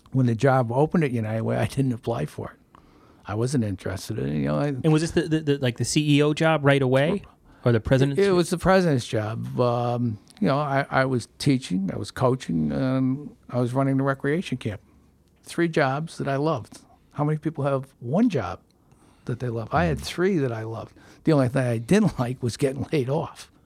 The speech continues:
Speaker 2: Hmm.
Speaker 1: Okay,
Speaker 2: That
Speaker 1: and I didn't
Speaker 2: uncer-,
Speaker 1: have
Speaker 2: yeah, yeah.
Speaker 1: seniority. Uh, so, uh, I didn't apply for the job, and what happened was, um, they did this big national search through United Way, and at the end of it,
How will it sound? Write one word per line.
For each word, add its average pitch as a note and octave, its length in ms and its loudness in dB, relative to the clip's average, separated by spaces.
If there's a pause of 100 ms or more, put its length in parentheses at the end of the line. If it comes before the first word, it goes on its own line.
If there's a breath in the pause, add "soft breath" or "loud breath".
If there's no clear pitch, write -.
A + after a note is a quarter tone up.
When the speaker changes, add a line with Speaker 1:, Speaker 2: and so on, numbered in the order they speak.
(140)
Speaker 2:
Hmm. A#2+ 420 0
Speaker 1:
Okay, - 100 -4
Speaker 2:
That B2+ 140 0
Speaker 1:
and C3 80 4
I A#2 140 2
didn't D3 180 2
Speaker 2:
uncer-, D3 60 4
Speaker 1:
have B2+ 100 2
Speaker 2:
yeah, A#2 80 4
yeah. A2 60 2
Speaker 1:
seniority. C3+ 800 0
Uh, B2+ 140 -4 (1000 soft breath)
so, D3+ 400 2 (480)
uh, F3 60 2
I D#3 220 2
didn't F3 220 2
apply C3 300 0
for C3 120 -6
the B2+ 100 2
job, B2 400 0
and C3 140 0
what B2 120 -2
happened C3+ 560 -2
was, A#2+ 460 -2
um, A#2 480 -2 (760 soft breath)
they F3+ 120 2
did D#3+ 240 2
this D3 200 0
big C#3 240 0
national B2+ 400 0
search A#2+ 420 -4
through A#2+ 180 -6
United B2 440 -4
Way, B2 280 -2
and C#3+ 100 0
at C3 160 -4
the C#3+ 160 -4
end F#3+ 200 2
of C3+ 100 -2
it, C3+ 140 -2